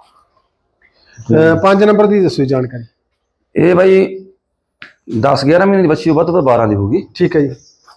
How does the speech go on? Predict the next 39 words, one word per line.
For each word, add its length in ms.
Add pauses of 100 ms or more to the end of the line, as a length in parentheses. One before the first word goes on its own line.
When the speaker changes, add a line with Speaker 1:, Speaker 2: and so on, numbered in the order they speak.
(180)
Speaker 1:
ਇਹ 180
ਵੀ 80
ਤਿੰਨੇ 280
ਫਾਰਮ 320
ਚ 40
ਲੰਗਮ 400
ਇੱਧਰ 200
ਸਾਬੋ 280
ਕਿਤੇ 160
ਮੰਡੀ 180
ਕਿੰਨੂ, 240
Speaker 2:
ਠੀਕ 260
Speaker 1:
ਬੋਲ 160
Speaker 2:
ਹੈ 40
ਜੀ। 80
Speaker 1:
ਕਿੰਨੂ। 220 (120)
Speaker 2:
ਠੀਕ 220
ਹੈ 60
ਜੀ। 140 (440)
Speaker 1:
ਮੁੰਡਾ 200
ਫੌਜ 320
ਚ, 40
ਉਹ, 400 (200)
ਉਹ 60
ਤੋਂ 80
ਲੰਗਾ। 260 (220)
Speaker 2:
ਠੀਕ 220
ਹੈ 60
ਜੀ। 140 (600)
Speaker 1:
ਇਹ 80
ਸੋਲਾਂ 360
ਦੀ 60
ਦੇ 160
ਦਾਂਗੇ, 220
ਹਾਂ 240
ਨਾ। 300 (400)
Speaker 2:
ਠੀਕ 200
ਹੈ 40
ਜੀ। 160